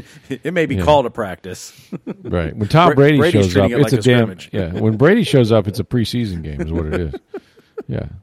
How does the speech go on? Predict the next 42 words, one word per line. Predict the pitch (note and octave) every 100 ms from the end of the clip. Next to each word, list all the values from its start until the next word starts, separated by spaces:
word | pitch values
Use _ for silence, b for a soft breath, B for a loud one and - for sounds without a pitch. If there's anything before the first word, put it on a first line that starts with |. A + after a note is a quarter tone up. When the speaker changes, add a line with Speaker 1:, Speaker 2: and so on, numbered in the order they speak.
| _ -
Speaker 2:
It's | -
almost | C3 C3+ G2+ F#2+
a |
regular | G#2+ A#2+ F2+
season | D#2+ E2 D#2
game. | D#2 D2 F2
He | D3
don't, | D3 B2 -
he | G#2+ C#3+
don't | B2 G2+
take | G#2+ F#2+
no | F2+
plays | - F2+ D#2+
off. | E2 D#2 -
I | D#2+
mean, | E2+
that's | E2+ F2 -
the |
thing | F#2 F#2+
about | E2 D2+
that | E2+ D#2+
guy. | D#2
And | D#2+
he | A2
didn't | A2+ F#2+
want | E2+ -
you | G#2
taking | F#2+ E2 D#2
a |
single | D2+ F#2 D#2+ D2+
rep | F#2 -
off. | C#2+ - - b b b b b b -
Um, | F2+ E2 D#2 D2+ D2+ -
so | F2+
we'll | F#2+ B2
be | A#2+ A#2
there, | G#2+ G#2 G#2 G2+
and, | F2 E2+
and, | E2+ E2+ E2
uh, | E2 E2+ E2 E2 _ -
you | E2+
know, | D#2